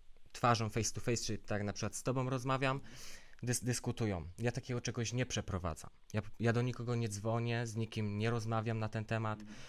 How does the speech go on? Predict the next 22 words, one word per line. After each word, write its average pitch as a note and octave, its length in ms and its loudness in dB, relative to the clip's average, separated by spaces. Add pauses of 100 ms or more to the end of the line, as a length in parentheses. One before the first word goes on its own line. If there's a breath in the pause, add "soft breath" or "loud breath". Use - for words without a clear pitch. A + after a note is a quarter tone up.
(200 loud breath)
Prognoza C3+ 380 2
jest - 140 2
tworzona B2 400 0
na B2 200 2
podstawie G#2 640 0
sondaży, E2 560 -4 (500 loud breath)
czyli G2 420 0 (420 soft breath)
firmy, A2+ 480 4 (220)
tak, G2+ 240 0
wymieniłeś G#2 580 0
Kantar, G#2+ 640 0
Ibris, G2 640 -2
Ipsos, G2+ 800 -4
Cebos G#2+ 760 0
oraz A2 300 0
wiele, A#2+ 240 2
wiele G#2+ 240 0
innych, G#2+ 300 0
bo G#2 100 -2
w - 60 -12
Polsce A#2 340 0
mamy A2+ 240 0